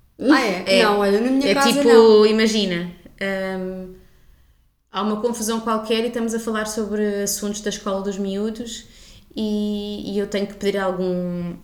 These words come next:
Speaker 2: alguma ajuda e <laughs> peço, "Olha, se não me ajudares, eu vou-te incluir no grupo dos pais." Epá, isso é que não.
Speaker 1: Não, na minha casa o, o Nuno não está incluído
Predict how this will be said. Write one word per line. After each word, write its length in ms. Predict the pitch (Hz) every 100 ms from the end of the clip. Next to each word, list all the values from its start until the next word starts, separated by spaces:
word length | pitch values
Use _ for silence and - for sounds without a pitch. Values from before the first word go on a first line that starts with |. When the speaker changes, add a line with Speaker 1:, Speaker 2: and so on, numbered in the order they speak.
| -
Speaker 2:
alguma 380 | 180 180 180
ajuda 460 | 180 180 196 220 254 - - _ _ _ _
e 760 | 220 226 170 247 214 208 202 -
<laughs> 20 |
peço, 240 | 202 196 196
"Olha, 240 | 185 175
se 100 | 170
não 100 | 202
me 60 | 202
ajudares, 640 | 190 202 214 226 - - - -
eu 400 | 208 214 214 214
vou-te 240 | 208 208 220
incluir 300 | 208 214 208
no 100 | 208
grupo 240 | 208 202
dos 140 | 208
pais." 400 | - 185 170 - - - _ _
Epá, 440 | 254 285 190 175
isso 200 | 190 202 226
é 80 |
que 100 | 220
não. 240 | 262 202 180 - - -
Speaker 1:
Não, 220 | 240 190
na 100 | 214
minha 200 | 254 285
casa 400 | 311 302 311 - - - -
o, 300 | 185 226 247
o 40 | 240
Nuno 160 | 285
não 120 | 285 285
está 180 | 277
incluído 380 | 269 247 247 233